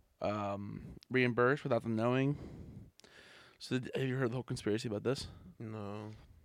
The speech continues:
Speaker 1: It's basically cracking the case, quote unquote, cracking the case open on pedophilia.
Speaker 2: By making people sweaty in a movie theater.
Speaker 1: No, that's what the movie's about, but they're trying to do that to deter them from watching the movie.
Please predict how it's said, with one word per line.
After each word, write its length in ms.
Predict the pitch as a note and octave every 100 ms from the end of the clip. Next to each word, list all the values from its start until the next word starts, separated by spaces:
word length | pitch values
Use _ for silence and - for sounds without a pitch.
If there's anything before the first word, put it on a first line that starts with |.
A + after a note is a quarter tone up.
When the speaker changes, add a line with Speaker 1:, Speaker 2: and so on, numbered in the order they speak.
| - -
Speaker 1:
It's 100 | -
basically 260 | C#3 C3
cracking 280 | - A#2+ B2
the 60 | A2+
case, 400 | B2+ A2+ - - - - - -
quote 300 | - D3 C3
unquote, 320 | A#2 B2+ A#2
cracking 260 | C3+ B2 B2
the 80 |
case 220 | A#2+ A#2 A2+
open 180 | A2 A2
on 60 |
pedophilia. 540 | A#2 G#2+ A2 G#2+ G#2+ B2+ - - _ _ _ _ _ _ _ _ _ -
Speaker 2:
By 260 | A2 G2 F#2
making 360 | - A2 - G#2+
people 300 | A2 A2 F#2+
sweaty 720 | - - B2 A#2+ A#2+ A#2+ B2+ -
in 140 | F#2+
a 260 | E2+ D#2+ G2
movie 280 | A2 F#2
theater. 320 | F2 E2+ - - - _ _ _ _ _
Speaker 1:
No, 380 | D#3 E3 C#3 A#2
that's 360 | A#2 B2 C3 -
what 40 |
the 60 | C3+
movie's 180 | B2+ A#2
about, 300 | A2+ A#2+ A2
but 40 | -
they're 80 |
trying 200 | A#2 C3
to 40 | A#2+
do 160 | A2 A#2+
that 220 | A2+ -
to 60 | -
deter 300 | G2 - A#2+
them 140 | A2
from 160 | A#2+ A2+
watching 280 | A2 -
the 60 | G2+
movie. 200 | D#2+ A#1+